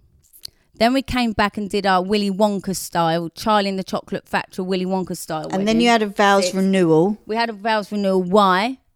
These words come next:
Speaker 1: Because he cheated on me. I don't even know why we did the vows, because he carried on cheating. But anyway, that's a different subject. So that's seven.
Speaker 2: Yeah, that's
Speaker 1: I'm
Speaker 2: it,
Speaker 1: sure
Speaker 2: isn't
Speaker 1: there
Speaker 2: it?
Speaker 1: was more.
Speaker 2: I feel like there's,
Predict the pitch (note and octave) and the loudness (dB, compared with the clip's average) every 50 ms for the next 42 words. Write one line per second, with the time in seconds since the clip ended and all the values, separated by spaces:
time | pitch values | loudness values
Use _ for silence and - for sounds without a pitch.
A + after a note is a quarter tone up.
0 | _ _ _ _ _ _ _ - F#3+ - G#3+ G3+ - G#3+ G3 - - - A3 G#3 | _ _ _ _ _ _ _ -18 -12 -8 -8 -8 -8 -10 -14 -12 -10 -10 -10 -10
1 | F#3 - - E3+ E3+ F3 D#3+ D#3+ E3 E3 E3+ F3+ G3+ G#3 - _ - F#3+ F#3+ - | -10 -12 -14 -12 -12 -10 -10 -10 -10 -10 -10 -10 -12 -16 -20 _ -14 -10 -6 -4
2 | A#3 A3 G3+ F#3+ F#3+ F#3 F3+ F#3 F3+ F3 E3 F3 E3 - G3+ F3+ - D#3+ C#3+ - | -4 -4 -2 -2 -2 -2 0 0 0 0 0 -2 -4 -4 -6 -6 -6 -8 -10 -6
3 | D3+ D3+ D#3+ F3 E3+ - F#3 - - F3 E3 E3+ D#3+ - F#3 F3 E3+ E3+ E3+ F3+ | -4 -2 -2 -4 -4 -8 -12 -12 -12 -12 -12 -12 -8 -4 -2 -2 -2 -4 -6 -8
4 | F3 E3 E3 - - E3 E3 D#3 _ E3+ E3 E3+ E3 D#3 D#3+ F3+ E3+ E3+ E3+ D#3+ | -10 -10 -12 -14 -14 -16 -16 -16 _ -14 -14 -12 -12 -10 -10 -8 -8 -8 -6 -6
5 | F#3 F#3 - - - - F3 _ _ - C#4+ C4 - - F#3 E3+ D#3+ - - - | -6 -8 -8 -10 -18 -20 -20 _ _ 0 2 2 0 -2 -6 -8 -6 -8 -10 -10
6 | D#3+ D#3+ C#3 - - F3 E3+ G3 A3 _ _ _ _ _ _ _ C4 C#4 - - | -10 -10 -10 -10 -10 -8 -8 -8 -10 _ _ _ _ _ _ _ -8 -8 -8 -8
7 | - - - E4 E4 C#4+ A#3+ F3+ F3 D#3+ D#3 - _ _ _ - G#3+ A3+ G3 F3 | -12 -12 -8 -8 -8 -8 -8 -12 -16 -16 -20 -20 _ _ _ -4 0 0 0 0
8 | F3 - - - - B3+ F#3+ E3+ F#3+ G3+ - F#3+ E3+ - F#3 E3+ E3 D#3+ - F#3 | -2 -4 -4 -2 0 0 0 0 0 -2 -2 0 0 0 -2 -2 -6 -8 -8 -8
9 | G3 G#3 E3+ - - D#3+ F#3 - _ _ _ _ _ - - _ _ _ _ _ | -6 -6 -6 -8 -10 -12 -16 -18 _ _ _ _ _ -20 -20 _ _ _ _ _
10 | _ _ - G3+ - - - A#3+ A3+ G#3 F#3 E3+ E3+ - - F#3+ F#3+ F#3+ F#3 - | _ _ -12 -12 -10 -6 -4 -2 -2 0 0 0 0 -2 -2 -4 -4 -4 -6 -10
11 | - - - - - - - - - - - - - - - - - - - | -14 -14 -14 -14 -12 -14 -14 -14 -16 -16 -16 -16 -16 -16 -18 -20 -20 -20 -20